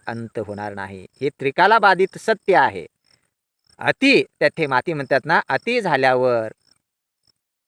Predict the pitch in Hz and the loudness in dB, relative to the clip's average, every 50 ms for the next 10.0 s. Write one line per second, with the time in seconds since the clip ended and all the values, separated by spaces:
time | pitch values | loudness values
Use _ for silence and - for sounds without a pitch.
0 | _ - 131 135 - 220 226 214 151 131 - 117 113 110 - - 120 113 113 104 | _ -8 -8 -6 -2 -2 -2 0 -2 -2 -2 -4 -6 -6 -8 -12 -10 -8 -6 -8
1 | 104 - 117 110 101 95 110 117 117 _ - - - 90 95 90 - 101 95 87 | -6 -6 -8 -10 -8 -8 -8 -8 -8 _ -16 -16 -14 -12 -12 -12 -14 -14 -14 -14
2 | - - _ _ _ _ _ - 117 120 110 - 113 123 - - - 104 101 - | -14 -18 _ _ _ _ _ -16 -14 -14 -10 -8 -8 -8 -8 -10 -14 -18 -18 -18
3 | - _ - 113 95 - - _ _ _ _ _ _ _ - 120 127 123 147 170 | -16 _ -10 -10 -10 -12 -14 _ _ _ _ _ _ _ -8 -6 -4 -2 -2 -2
4 | 175 - - 90 95 - 85 71 - _ _ _ _ _ _ _ _ _ _ _ | -2 -4 -8 -14 -16 -16 -20 -20 -20 _ _ _ _ _ _ _ _ _ _ _
5 | - 127 127 123 - _ _ _ _ _ _ - 110 101 - 208 - - - 269 | -8 -6 -6 -6 -8 _ _ _ _ _ _ -20 -10 -4 -4 -4 -2 2 4 6
6 | 277 277 240 180 - - _ _ _ _ _ _ _ _ _ _ _ _ _ _ | 8 8 6 4 2 -2 _ _ _ _ _ _ _ _ _ _ _ _ _ _
7 | _ _ _ _ _ _ _ _ _ _ _ _ _ _ _ _ - 165 220 277 | _ _ _ _ _ _ _ _ _ _ _ _ _ _ _ _ -2 0 2 4
8 | 262 240 - 254 226 233 220 208 - 208 202 175 143 127 123 - _ _ _ _ | 4 4 4 2 2 2 2 4 6 6 8 8 8 6 4 0 _ _ _ _
9 | _ _ - 185 220 247 - 180 156 175 175 185 247 277 277 220 156 113 101 | _ _ 0 4 4 4 4 2 0 0 2 2 2 4 4 4 4 2 -2